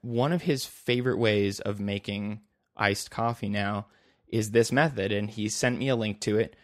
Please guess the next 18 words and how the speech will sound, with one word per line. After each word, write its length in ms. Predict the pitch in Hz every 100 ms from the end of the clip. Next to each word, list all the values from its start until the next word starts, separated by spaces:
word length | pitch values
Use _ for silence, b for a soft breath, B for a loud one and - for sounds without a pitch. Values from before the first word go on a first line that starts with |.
| b b -
Um, 240 | 104 98
it's 180 | 104 -
the 140 | 107
barista 720 | 104 107 113 127 - 120 113 110
guild 420 | 110 113 117 113
of 240 | 101 101
Europe 480 | 98 104 110 117 - - -
dot 260 | - 110 -
com, 440 | - 107 113 127 b b b b -
um, 300 | 107 104 -
and 180 | 110 110
it's 300 | 113 113 - -
actually 760 | 104 - 123 113 110 107 110 - _ -
an 160 | 104
article 460 | 104 120 120 123 107
by 560 | 107 104 104 101 101 -
Calais 360 | - 107 107 117
Fries 560 | - 214 - - -